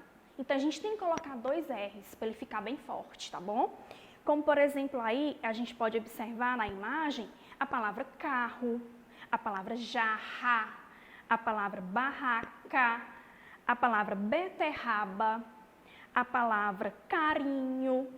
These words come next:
carrinho, tá? Então, assim, essas palavras, a gente põe os dois R's pra ela ficar mais forte,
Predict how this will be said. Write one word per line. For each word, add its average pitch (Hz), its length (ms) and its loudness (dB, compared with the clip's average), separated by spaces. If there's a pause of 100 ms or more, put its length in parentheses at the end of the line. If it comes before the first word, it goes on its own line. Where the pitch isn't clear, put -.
(120)
carrinho, 269 1080 0 (320)
tá? 254 300 2 (420)
Então, 269 260 -4
assim, 294 400 -4 (280)
essas 415 400 -4
palavras, 247 920 -6
a 240 80 -2
gente 254 260 -6 (220)
põe 247 240 0
os 226 180 -4
dois 277 380 -2
R's 240 440 -2
pra 294 160 -6
ela 339 100 -4
ficar 381 220 -8
mais 392 220 -4
forte, 311 540 -6